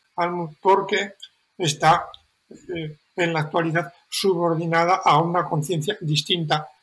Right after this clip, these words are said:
y superior, que es esa conciencia de lo moderno, individualista, eh, novelístico, ¿no? Que es,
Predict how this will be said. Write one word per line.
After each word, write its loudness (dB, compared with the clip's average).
y -4
superior, 0
que 0
es -4
esa -6
conciencia -2
de 0
lo 0
moderno, 2
individualista, 0
eh, 2
novelístico, -2
¿no? -2
Que -2
es, -4